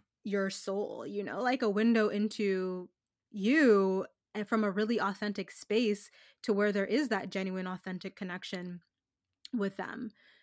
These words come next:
you know, because there can be that resonance, because there's no filter of looking bad or no filter of, "Oh, I'm gonna say the wrong thing," or there's no filter of, like,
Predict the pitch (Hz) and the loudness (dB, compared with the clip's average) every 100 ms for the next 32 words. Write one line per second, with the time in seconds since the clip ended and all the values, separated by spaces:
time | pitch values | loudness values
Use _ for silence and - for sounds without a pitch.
0 | - 208 190 185 240 269 _ 220 220 208 | -6 -2 0 0 -2 -2 _ -4 2 2
1 | 202 196 233 294 370 247 202 190 190 190 | 2 0 2 4 6 4 2 0 -4 -4
2 | 190 196 208 214 208 202 202 208 220 220 | -6 -6 -4 -2 0 0 0 2 2 4
3 | 214 214 _ _ _ _ _ _ _ - | 2 0 _ _ _ _ _ _ _ -10
4 | - 240 320 - 202 196 202 202 214 196 | 2 4 4 4 4 6 4 2 0 0
5 | 196 190 185 220 - _ _ _ _ _ | 0 -2 -2 -4 -4 _ _ _ _ _
6 | _ _ _ _ _ - 196 240 247 214 | _ _ _ _ _ -8 0 2 4 4
7 | 214 202 208 202 190 190 196 196 202 220 | 2 2 4 4 2 -2 -2 -2 0 2
8 | 233 233 - 240 285 285 262 220 208 202 | 4 2 2 4 4 4 2 2 2 0
9 | 208 196 196 190 185 196 _ _ _ _ | 0 -2 -2 -4 -6 -12 _ _ _ _
10 | _ - 220 214 202 202 208 202 214 202 | _ -4 0 2 2 2 0 0 0 2
11 | 202 202 196 208 208 202 196 202 196 208 | 0 0 -2 -2 0 0 0 -2 -2 -2
12 | 202 208 214 - 226 247 247 208 202 190 | 0 0 0 2 2 2 4 4 4 0
13 | 190 190 185 190 185 - | -2 -2 -2 -4 -8 -20